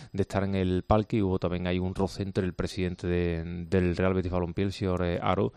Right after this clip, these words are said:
y Joaquín Caparrós, que, mm, tampoco quería darle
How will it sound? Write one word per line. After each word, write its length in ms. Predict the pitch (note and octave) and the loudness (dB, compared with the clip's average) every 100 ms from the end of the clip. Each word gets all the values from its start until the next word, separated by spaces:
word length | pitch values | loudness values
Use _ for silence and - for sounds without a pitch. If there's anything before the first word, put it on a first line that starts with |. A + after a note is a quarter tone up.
| - - - | -12 -18 -6
y 340 | G2 E2+ E2 | -2 -2 -2
Joaquín 460 | D#2+ F#2+ E2 E2+ E2+ | -2 -2 0 -4 -6
Caparrós, 420 | F2 F2 F2 G2+ | -2 0 2 0
que, 460 | - G2+ F2+ F2 E2+ | 2 2 2 0 -4
mm, 600 | - F2+ E2+ E2 F2 F#2+ - | -8 -10 -8 -10 -12 -14 -6
tampoco 480 | - F#2 - A2 A2 | -2 0 4 6 6
quería 280 | A2 G#2+ G#2+ | 4 2 4
darle 420 | A2+ G#2+ G#2+ A2+ | 2 2 0 -2